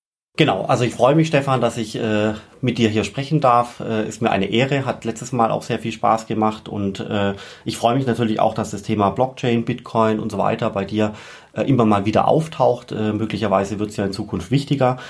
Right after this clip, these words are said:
Und, äh, jetzt einfach direkt, äh, los zu deiner Frage.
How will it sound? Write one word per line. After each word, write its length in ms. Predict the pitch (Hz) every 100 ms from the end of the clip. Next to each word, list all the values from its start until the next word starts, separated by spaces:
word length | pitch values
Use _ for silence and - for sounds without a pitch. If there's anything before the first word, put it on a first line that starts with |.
| - - -
Und, 400 | 113 104 107 165
äh, 100 | 110
jetzt 200 | 101 117
einfach 240 | 120 117 113
direkt, 540 | 131 120 110 - 110 107
äh, 280 | 104 104 98 110
los 380 | 110 135 - -
zu 100 | -
deiner 260 | 110 101 95
Frage. 480 | - 98 110 139